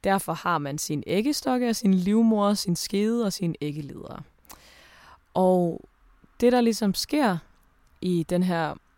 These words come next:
cyklus, som kvinder, øhm, gennemgår hver måned typisk, det er, at æggestokken bliver påvirket af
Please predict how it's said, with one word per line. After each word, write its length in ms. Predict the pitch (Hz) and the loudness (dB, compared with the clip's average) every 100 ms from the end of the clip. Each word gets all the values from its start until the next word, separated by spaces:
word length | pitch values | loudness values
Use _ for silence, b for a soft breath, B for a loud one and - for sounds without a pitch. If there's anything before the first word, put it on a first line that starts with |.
| _ _ - - | _ _ -20 -12
cyklus, 640 | - - 247 - 262 - - | -6 -4 -4 -4 -6 -6 -8
som 240 | - 156 | -6 -6
kvinder, 560 | - 180 175 190 202 214 | -4 -2 0 0 -2 -6
øhm, 500 | 156 147 139 143 147 - | -6 -4 -6 -10 -12 -8
gennemgår 520 | - 180 233 247 175 160 - | -2 0 2 2 0 -2 -4
hver 180 | 185 170 | -2 0
måned 380 | 156 165 208 233 | 0 0 -2 -4
typisk, 520 | - 220 226 - - | -6 -6 -6 -8 -6
det 120 | 185 | -2
er, 160 | 165 165 | -2 -2
at 220 | - - - | -4 -8 -4
æggestokken 680 | 220 247 302 - 185 190 180 B B B B - | -2 -2 -4 -2 -2 -4 -6 B B B B -6
bliver 160 | - 190 | 0 0
påvirket 680 | - 214 220 220 202 202 - | 2 2 2 0 0 -2 -2
af 300 | 165 160 | -2 -2